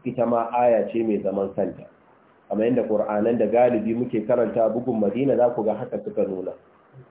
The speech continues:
Dukkan bismillah da suke sauran surori za ku ga ba a yi musu lamba ba. Amma bismillah da suke cikin Suratul Fatiha, idan kun kalle ta za ku ga an rubuta lamba ɗaya a wurin.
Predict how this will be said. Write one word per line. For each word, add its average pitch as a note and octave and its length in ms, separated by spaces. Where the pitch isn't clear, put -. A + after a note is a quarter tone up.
Dukkan B2+ 540
bismillah B2+ 600
da G#2 160
suke - 320
sauran B2+ 600
surori D3 760
za B2+ 160
ku B2 140
ga A2+ 100
ba G#2 100
a F#2+ 80
yi F#2+ 60
musu A2+ 240
lamba G2+ 400
ba. - 100
Amma A#2 260
bismillah C#3 500
da A#2 120
suke C#3 280
cikin C3 240
Suratul C3 440
Fatiha, C#3 600
idan A#2 260
kun C#3 200
kalle B2 320
ta D#3 80
za B2 140
ku A#2+ 140
ga G#2+ 100
an A2 140
rubuta A2+ 360
lamba G#2+ 440
ɗaya G#2+ 220
a F#2+ 100
wurin. F2+ 240